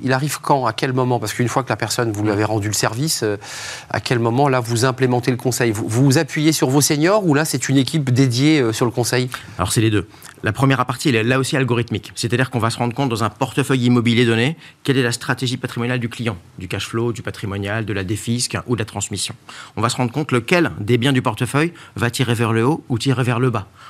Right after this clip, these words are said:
Speaker 2: On va modéliser des nouveaux régimes fiscaux qui sont possibles, qui sont plausibles pour le client et on va lui dire, voilà, si vous transformez tel régime fiscal ou même si vous arbitrez un bien en faveur d'un autre, voilà ce qui va se passer,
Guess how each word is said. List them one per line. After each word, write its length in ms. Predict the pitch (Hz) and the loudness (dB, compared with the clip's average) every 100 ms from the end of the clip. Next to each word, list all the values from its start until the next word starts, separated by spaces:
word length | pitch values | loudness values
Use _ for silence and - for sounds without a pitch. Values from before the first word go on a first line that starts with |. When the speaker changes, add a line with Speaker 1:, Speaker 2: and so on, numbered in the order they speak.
| - | -6
Speaker 2:
On 40 | 113 | -2
va 140 | 131 | 2
modéliser 400 | 135 131 135 147 | 2 2 2 2
des 100 | 131 | 2
nouveaux 200 | 143 160 | 4 4
régimes 220 | 160 156 | 2 0
fiscaux 380 | 147 143 131 104 - | 0 -2 -2 -4 -6
qui 100 | - | -4
sont 140 | 117 107 | -2 0
possibles, 420 | 160 - 101 87 | 0 2 -2 -4
qui 100 | - | -4
sont 160 | 117 107 | -2 -2
plausibles 640 | - 135 147 139 117 90 85 - - | -4 0 2 2 0 -2 -6 -10 -6
pour 120 | - | 0
le 100 | 110 | 2
client 340 | 110 113 143 180 - - | 2 0 0 -2 -12 -4
et 100 | 117 | -2
on 40 | |
va 100 | 113 | 0
lui 140 | 113 113 | 0 0
dire, 180 | 180 | 0
voilà, 220 | 127 107 104 | 0 0 0
si 160 | - | -2
vous 100 | 143 | -2
transformez 380 | 147 143 139 135 | -2 -2 2 2
tel 180 | 131 170 | 2 0
régime 260 | 156 143 | 2 0
fiscal 400 | 135 139 135 107 92 - - | 0 -2 -2 -2 -6 -10 -2
ou 60 | |
même 160 | 127 151 | 0 0
si 100 | 139 | 0
vous 160 | 120 143 | 0 2
arbitrez 480 | 143 139 - 143 - - 147 | 0 -2 0 -2 -4 -10 -4
un 80 | |
bien 160 | 135 143 | -2 0
en 40 | |
faveur 280 | 127 110 113 | -2 -2 -2
d'un 120 | 110 | -2
autre, 300 | 123 175 110 87 - - | -2 -2 -4 -4 -10 -8
voilà 160 | 120 131 | -2 -2
ce 60 | |
qui 80 | - | 0
va 80 | 110 | -2
se 80 | - | -2
passer, 340 | 101 - 139 | -4 -4 -6